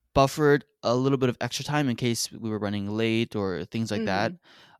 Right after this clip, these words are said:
Speaker 1: Uh, so we actually, and we finished earlier than I thought. So we actually almost missed golden hour because we were so efficient, actually,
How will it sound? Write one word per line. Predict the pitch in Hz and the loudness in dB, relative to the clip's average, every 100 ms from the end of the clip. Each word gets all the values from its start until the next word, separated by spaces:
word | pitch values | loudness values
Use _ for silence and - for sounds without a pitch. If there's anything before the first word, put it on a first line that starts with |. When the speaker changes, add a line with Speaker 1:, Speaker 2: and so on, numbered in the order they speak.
| _ | _
Speaker 1:
Uh, | 113 113 107 110 | 2 2 2 2
so | - 123 | 2 4
we | 127 | 4
actually, | 135 - 160 156 - _ _ _ _ | 4 4 4 4 0 _ _ _ _
and | 135 | 2
we | 139 | 4
finished | - 196 - - | 4 0 0 -2
earlier | 123 135 143 120 | 0 4 4 2
than | 110 | 2
I | 104 | -2
thought. | 101 107 78 - | -2 -2 -2 -2
So | - - | -4 -2
we | 117 131 | 2 0
actually | 139 - 165 143 - _ _ _ _ _ - | 0 -2 -2 -4 -10 _ _ _ _ _ -2
almost | 131 139 131 - | 2 2 2 0
missed | 107 110 120 - - | 0 0 0 -4 0
golden | 147 160 170 | 0 2 0
hour | 160 180 185 | 2 2 0
because | 170 127 127 117 113 | -2 -2 0 0 -2
we | 120 117 | -2 0
were | 117 | -2
so | 107 117 101 | -2 -2 -4
efficient, | - 107 98 92 | -4 -4 -4 -8
actually, | 98 - 73 104 | -10 -8 -6 -8